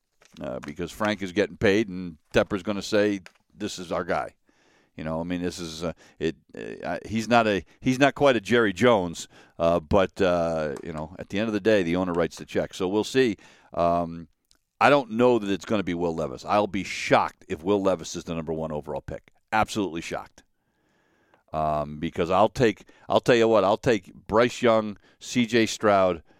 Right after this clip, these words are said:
uh, or Anthony Richardson over Will Levis any day. And this is not to say anything bad against Will Levis. He did a great job at Kentucky,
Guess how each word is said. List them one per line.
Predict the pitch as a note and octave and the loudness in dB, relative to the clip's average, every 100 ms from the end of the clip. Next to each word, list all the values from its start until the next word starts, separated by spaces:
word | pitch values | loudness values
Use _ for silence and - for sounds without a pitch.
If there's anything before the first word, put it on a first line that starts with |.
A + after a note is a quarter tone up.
| _ _ - | _ _ -2
uh, | E2+ E2+ | 2 2
or | C#2+ G2 | 2 2
Anthony | G#2 G2+ F#2 | 2 0 0
Richardson | G2 - F2 - - | 0 0 -8 -8 -4
over | F2+ F2+ | -2 0
Will | F#2 F#2 | 2 2
Levis | F#2 E2+ F#2+ | 2 0 -6
any | F2+ | -4
day. | E2+ E2+ | -2 -2
And | E2 F#2 F2 | -2 -6 -6
this | E2+ G#2 | -8 -6
is | A#2+ | -2
not | A2+ A#2 | 0 0
to | - | -2
say | - A#2 | -2 2
anything | A2 A#2+ A#2 | 2 0 2
bad | A2 A2 | 2 2
against | G2+ G#2 | -2 -4
Will | G#2 G#2 | 0 2
Levis. | G#2 D2+ - | 2 0 -6
He | F#2 | -10
did | D#2 G2+ | -4 -4
a | E2 | -4
great | G2+ F#2+ A#2 G#2+ | -2 2 2 2
job | A2+ G#2+ G2+ | 2 2 0
at | G2+ | -4
Kentucky, | G2 E2+ G2 - C#2+ | -4 0 0 -2 -14